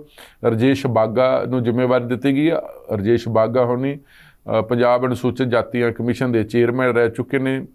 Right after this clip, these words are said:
ਪਿੱਛੇ ਜੀ ਉਹਨਾਂ ਨੇ ਇਲੈਕਸ਼ਨ ਵੀ, ਬਾਈ ਇਲੈਕਸ਼ਨ ਲੜੀ ਸੀ, ਫਿਰ ਹੁਣ ਅੱਜ ਕੱਲ੍ਹ ਉਹਨਾਂ ਨੇ ਆਦਮਪੁਰ ਤੋਂ ਉਹਨਾਂ ਨੂੰ ਹਲਕਾ ਇੰਚਾਰਜ ਬਣਾਇਆ ਗਿਆ। ਇਸੇ ਤਰ੍ਹਾਂ ਮਕੇਰੀਆਂ ਤੋਂ ਜੰਗੀ ਲਾਲ ਮਹਾਜਨ, ਜੋ ਮੌਜੂਦਾ ਭਾਰਤੀ ਜਨਤਾ ਪਾਰਟੀ ਦੇ ਐਮ ਐਲ ਏ ਨੇ।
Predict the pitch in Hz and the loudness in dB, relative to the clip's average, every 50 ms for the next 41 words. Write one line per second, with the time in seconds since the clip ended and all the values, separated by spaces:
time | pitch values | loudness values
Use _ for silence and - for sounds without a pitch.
0 | _ _ - 110 110 - 127 120 120 123 120 117 117 117 117 113 113 113 - _ | _ _ -10 -8 -4 -2 0 0 2 0 0 0 -2 -2 -2 -4 -6 -8 -14 _
1 | - - _ _ _ _ _ - 104 104 127 143 143 - - 147 156 160 151 135 | -20 -20 _ _ _ _ _ -6 -2 0 0 0 -2 -2 -4 -2 -2 0 0 2
2 | 127 131 131 131 127 127 - - 139 131 131 127 131 143 139 139 - 143 143 139 | 2 2 2 0 0 -2 -4 -4 -2 0 2 2 2 2 2 2 0 0 0 0
3 | - - 92 - _ - - - - - _ _ _ _ - 127 117 113 101 127 | -2 -8 -12 -16 _ -20 -20 -20 -20 -20 _ _ _ _ 0 0 2 2 2 2
4 | 139 143 127 107 117 110 101 - 135 131 120 120 123 127 123 120 120 104 110 104 | 2 2 2 2 0 0 0 0 0 0 2 2 0 0 0 0 2 2 2 2
5 | 101 113 98 - 113 107 98 - 113 117 127 - - _ _ _ _ - - 120 | 0 -2 -2 -2 -4 -4 -4 -4 -4 -6 -6 -6 -10 _ _ _ _ -6 -4 -2
6 | 123 127 120 117 113 120 113 104 107 120 113 117 110 - 120 113 110 107 110 110 | 0 0 0 0 0 0 0 0 0 0 0 0 0 0 2 2 2 2 0 0
7 | 110 110 110 113 113 113 127 127 127 127 - 135 123 135 131 135 135 131 135 - | 0 0 0 0 2 2 2 2 0 0 -2 -2 -2 0 0 0 0 -2 -6 -12
8 | - - - - _ - 113 127 127 131 139 139 143 139 139 147 151 147 147 160 | -20 -20 -20 -20 _ -4 -4 -2 0 2 2 2 2 2 0 0 0 0 -2 -2
9 | 156 151 135 117 123 117 117 123 127 127 131 131 123 120 120 120 120 131 135 127 | -4 -2 -2 -2 -2 0 0 2 2 2 0 0 0 0 0 0 0 -2 -2 -2
10 | 131 123 117 113 104 107 110 110 107 117 117 117 113 - - 120 104 - 110 110 | 0 0 0 -2 -2 -2 -2 0 2 2 2 0 -2 -2 -2 -2 -2 -2 -4 -4
11 | 110 104 104 110 101 110 104 101 - 113 110 110 104 107 113 120 127 131 131 135 | -2 -2 -2 0 2 0 0 0 -2 -2 0 0 0 2 0 0 0 0 -2 -2
12 | 135 | -6